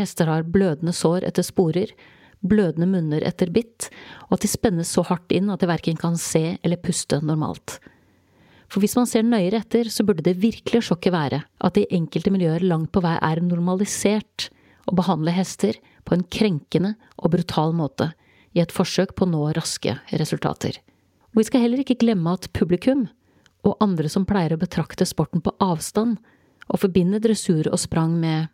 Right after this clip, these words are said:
skinnende blanke hester, blomsteroppsatser og oppbyggelig musikk, i høyeste grad vil reagere.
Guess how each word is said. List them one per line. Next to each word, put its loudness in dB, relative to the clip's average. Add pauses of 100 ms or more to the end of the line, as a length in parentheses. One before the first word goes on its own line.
skinnende 0
blanke -2
hester, -4 (320)
blomsteroppsatser 0
og 0
oppbyggelig 0
musikk, -4 (400)
i 4
høyeste 0
grad -2
vil 0 (260)
reagere. 0